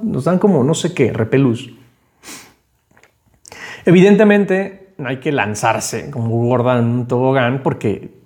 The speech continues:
pues, puede ser que lo hagamos muy mal. Hay que establecer metas realistas,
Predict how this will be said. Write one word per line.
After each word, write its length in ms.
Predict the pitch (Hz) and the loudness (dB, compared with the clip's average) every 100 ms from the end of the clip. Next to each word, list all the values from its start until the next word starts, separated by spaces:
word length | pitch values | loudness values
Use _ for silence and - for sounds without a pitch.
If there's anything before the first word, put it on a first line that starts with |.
| _ | _
pues, 160 | 127 113 | -6 -4
puede 360 | 131 113 120 | -2 0 0
ser 220 | 127 113 113 | 0 0 0
que 100 | 120 | 0
lo 160 | 104 | 2
hagamos 320 | 101 101 123 | 2 2 0
muy 160 | 113 123 | 0 0
mal. 640 | 135 190 233 139 - - _ _ _ _ _ _ _ - | 2 4 2 0 -6 -20 _ _ _ _ _ _ _ -8
Hay 80 | |
que 80 | 120 | -4
establecer 440 | 131 185 165 139 135 | -2 0 0 0 0
metas 520 | 135 165 165 - - | 0 -2 -4 -10 -14
realistas, 1000 | 123 113 104 120 131 - 170 - - _ | -4 -2 0 -2 -2 -6 -10 -10 -20 _